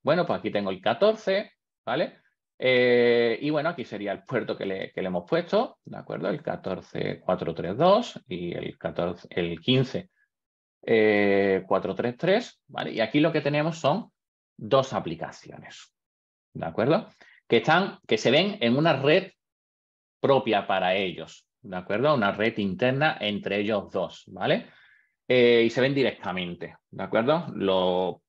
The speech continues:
¿por qué qu-, queremos que se vean directamente? Bueno, pues porque quiero que se instale un administrador, el P G admin cuatro, ¿de acuerdo? Y quiero que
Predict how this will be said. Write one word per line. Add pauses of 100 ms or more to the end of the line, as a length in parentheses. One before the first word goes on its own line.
¿por
qué
qu-,
queremos
que
se
vean
directamente?
Bueno,
pues
porque
quiero (300)
que
se
instale
un
administrador,
el
P
G
admin
cuatro,
¿de
acuerdo? (320)
Y
quiero
que